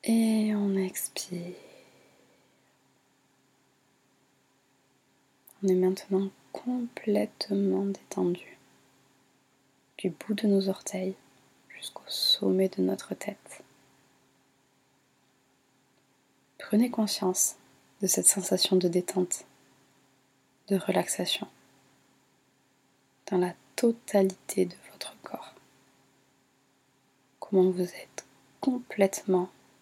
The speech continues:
détendu, complètement relâché.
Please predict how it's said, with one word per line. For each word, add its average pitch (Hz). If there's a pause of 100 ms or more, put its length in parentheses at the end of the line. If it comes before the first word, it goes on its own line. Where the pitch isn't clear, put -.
(120)
détendu, - (1300)
complètement 190 (120)
relâché. -